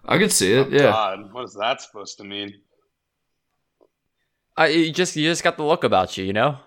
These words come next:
Speaker 2: Like, you know, cerebral, not, not, you know, it's kind of, uh, g-, it's all between the ears for a center, you know? Yeah, I was, I did.
Speaker 3: Oh, wait, then never mind. I, I rescind
Speaker 2: <laughs> Yeah.
Speaker 3: that.
Speaker 2: No,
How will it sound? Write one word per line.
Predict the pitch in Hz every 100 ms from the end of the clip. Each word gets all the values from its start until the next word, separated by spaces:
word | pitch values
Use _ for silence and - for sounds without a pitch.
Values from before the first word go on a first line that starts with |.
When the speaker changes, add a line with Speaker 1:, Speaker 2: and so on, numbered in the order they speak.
| _ -
Speaker 2:
Like, | 131 135 - -
you | 143
know, |
cerebral, | 101 - 131 139 131 135 131 123 123 - _ _ _ _
not, | 143 139 117 123
not, | 135 135 127 120
you | 131
know, | 117 107 98 - - 113 107 101 -
it's | -
kind | - 147 131
of, | 104 -
uh, | 120 117
g-, | 117 -
it's | 131 147
all | 170 165
between | 147 160
the | 139 117
ears | 120 104 -
for | 117
a | 113
center, | - 110 107 104 - -
you | 117
know? | 110 110 - _ _ _ _ _
Yeah, | 147 160
I | 131 151
was, | 165 262 -
I | 180
did. | 254 - -
Speaker 3:
Oh, | 117 107
wait, | 107
then | 117
never | 113 107
mind. | 101 98
I, | 107 110 120
I |
rescind | 113 113 185 220
Speaker 2:
<laughs> |
Yeah. | - 90 -
Speaker 3:
that. | - -
Speaker 2:
No, | 160